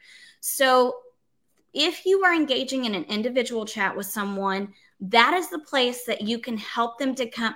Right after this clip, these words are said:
to become more comfortable with the camera because it is just you and them. So it's almost like you're building a relationship with this one individual chat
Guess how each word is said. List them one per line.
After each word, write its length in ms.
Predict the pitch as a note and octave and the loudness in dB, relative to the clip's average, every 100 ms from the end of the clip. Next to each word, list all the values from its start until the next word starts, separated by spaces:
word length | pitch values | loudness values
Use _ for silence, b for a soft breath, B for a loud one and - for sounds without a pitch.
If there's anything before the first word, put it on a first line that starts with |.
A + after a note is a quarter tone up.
| - | -8
to 160 | - C4 | -4 0
become 760 | A3 A3 - F4+ D4+ G#3 G#3 G#3 b b b | 0 0 -2 2 4 4 2 -2 b b b
more 240 | A3 B3 C#4+ | 4 4 2
comfortable 440 | - C#4 C#4 C#4 | -2 -4 -4 -6
with 140 | D4+ D4+ | -4 -6
the 60 | |
camera 500 | D4 - A3 G#3+ G#3 G#3 | -10 -6 -4 -2 -2 -4
because 320 | A3+ A3+ G#3+ | -8 -8 -6
it 80 | G#3+ | -6
is 200 | G#3+ G3 | -6 -8
just 540 | - A3 A#3 A#3+ - - | -4 -2 -2 -4 -12 -8
you 340 | G3 G#3+ A3 - | -4 -2 -2 -4
and 240 | G3 G3 | -6 -6
them. 280 | G3 - - _ B B B | -6 -8 -12 _ B B B
So 340 | - C4 A#3+ - | 2 4 4 4
it's 220 | C4 - C4+ | 2 2 2
almost 440 | D4 F#4+ G4 D4+ | 2 2 -2 -2
like 200 | C4+ C4 | -2 -2
you're 120 | A3 | -4
building 420 | G3+ A3 B3 D#4+ | -4 -2 -2 0
a 60 | E4 | -2
relationship 580 | C#4+ C4 C4 A#3+ - A3 | -2 -2 -2 -4 -6 -10
with 120 | A3 | -10
this 220 | G#3 - | -10 -10
one 500 | G3+ G#3 A#3+ D4 E4 | -10 -6 0 0 0
individual 560 | E4+ D4 C#4 C4+ C4 A#3 | 0 0 0 0 -2 -6
chat 440 | - G#3+ F#3 F3+ | -4 -2 0 -2